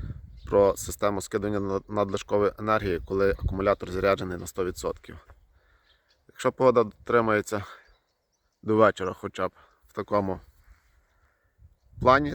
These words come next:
то можна буде щось і показати. Ось. Іду до інвертора, а ви за той час можете проставити вподобайки, написати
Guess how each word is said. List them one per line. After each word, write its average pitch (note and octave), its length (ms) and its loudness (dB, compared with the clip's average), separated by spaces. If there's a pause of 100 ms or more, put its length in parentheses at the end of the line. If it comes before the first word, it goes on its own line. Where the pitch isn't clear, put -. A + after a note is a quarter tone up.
то A2 200 4
можна A2+ 360 -2
буде G2 360 -2 (220)
щось - 280 -8
і G#2+ 40 -6
показати. - 580 -2 (3250)
Ось. - 320 -8 (1700)
Іду A2+ 200 0
до G#2 100 0
інвертора, A#2+ 540 2 (460)
а - 40 -6
ви G#2 80 2
за G2 100 0
той F#2+ 160 0
час G#2 280 4
можете G2 220 -4
проставити - 600 -4 (920)
вподобайки, G#2+ 500 4
написати G2+ 400 -2